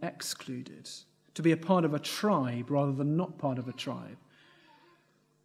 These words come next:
And that is a powerful thing. Maybe you can engage with that in some way. Maybe some of the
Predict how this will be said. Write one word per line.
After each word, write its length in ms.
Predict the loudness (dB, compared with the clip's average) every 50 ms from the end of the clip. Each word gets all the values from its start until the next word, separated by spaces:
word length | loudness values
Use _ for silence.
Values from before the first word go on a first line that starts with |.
| _ _ _
And 240 | -4 -2 0 0 0
that 100 | 0 -2
is 80 | -2 -2
a 60 | -4
powerful 580 | -6 -8 -8 -4 -2 -2 -2 -2 -2 -4 -6 -6
thing. 420 | -4 -2 -2 -2 -2 -4 -6 -8 -14 -20 _ _ _ _ _ _ _ _ _ _ _ _ _ _ _ _ _ _ _ _ _ _ _ _ _ _ _ _ -4 2
Maybe 220 | 4 4 6 6
you 80 | 4 4
can 140 | 4 4
engage 320 | 4 4 4 4 2 2 0
with 80 | -2 -2
that 100 | -2 -4
in 80 | -4
some 200 | -4 -4 -4 -4 -2
way. 80 | -2
Maybe 280 | -2 -2 -2 0 -2 -2
some 220 | -2 0 0 -2
of 140 | -2 -2 -2
the 180 | -4 -4 -4